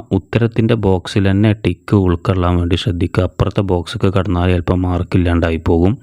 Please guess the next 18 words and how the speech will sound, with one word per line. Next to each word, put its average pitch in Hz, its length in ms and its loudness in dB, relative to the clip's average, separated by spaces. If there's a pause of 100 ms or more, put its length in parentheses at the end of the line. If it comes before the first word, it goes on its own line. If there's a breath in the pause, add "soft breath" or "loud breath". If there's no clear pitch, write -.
(440 loud breath)
പിന്നെ 98 360 0
രണ്ട് 95 260 -2 (100)
ഉത്തരങ്ങൾ 98 500 0
ഡൗട്ട് 92 360 -2
ഉണ്ടെങ്കിൽ 92 480 0
രണ്ടിലും 92 460 2
ടിക്ക് - 220 -4
ചെയ്താൽ 90 340 0 (320)
മാർക്ക് 87 360 0
തീരെ 90 180 0
കിട്ടൂല. 87 400 0 (180)
അപ്പോൾ 95 200 0
കറക്റ്റ് 95 340 -2
ഒരു 98 140 2
ആൻസറിന് 92 400 0
മാത്രം 90 440 0
ടിക്ക് - 220 -6
ചെയ്യുക. 85 240 -2